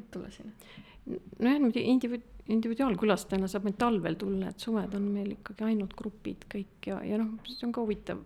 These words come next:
Speaker 2: protsess olnud, et täiesti ilma nu-, nullturunduseta on meil tulnudki just niisugused enesearengugrupid, et, et mina teen seal tööd ja siis on ka just niisugused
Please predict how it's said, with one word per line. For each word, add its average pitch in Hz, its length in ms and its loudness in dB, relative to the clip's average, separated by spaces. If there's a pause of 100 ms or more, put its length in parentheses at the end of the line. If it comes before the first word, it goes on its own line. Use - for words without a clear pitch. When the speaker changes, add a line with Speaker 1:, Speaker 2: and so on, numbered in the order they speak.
(160)
Speaker 2:
protsess 214 420 2
olnud, 190 320 -2
et - 140 -10
täiesti 208 420 -6
ilma 208 340 -2
nu-, 220 280 -4
nullturunduseta 196 1080 -2
on 202 160 -2
meil 202 180 -4 (280)
tulnudki 202 460 -2
just - 120 -10
niisugused 208 200 -8
enesearengugrupid, 196 1120 -2
et, - 160 -14 (340)
et 226 220 -8
mina 240 180 -2
teen 202 220 -4
seal 208 160 -6 (240)
tööd 214 400 -4
ja 208 80 -6
siis 214 300 -10
on 214 120 -4
ka 214 140 -4
just 202 240 -10
niisugused - 400 -12